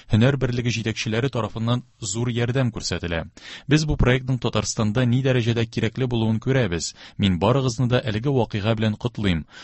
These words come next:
Шушы фестиваль һәм анда катнашучылар безнең республиканың зур байлыгы», диде Татарстан президенты. Ул шулай ук коронавируслы пандемия чорында профилактика чараларын үтәүгә игътибар белән карарга өндәде. Аннары Рөстәм Миңнеханов иҗади фестивальне оештыручыларга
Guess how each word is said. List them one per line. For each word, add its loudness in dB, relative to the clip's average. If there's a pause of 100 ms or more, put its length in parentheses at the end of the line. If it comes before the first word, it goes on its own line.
Шушы 0
фестиваль 0
һәм 2
анда 0
катнашучылар -2 (180)
безнең 0
республиканың 0
зур 0
байлыгы», 0
диде 0 (100)
Татарстан 0
президенты. -4 (400)
Ул 2
шулай 2
ук -2
коронавируслы 0
пандемия 0
чорында -2
профилактика -4
чараларын -2
үтәүгә -2
игътибар -4
белән -2
карарга -4
өндәде. -2 (440)
Аннары 4
Рөстәм 0
Миңнеханов 2
иҗади -2
фестивальне -2
оештыручыларга -2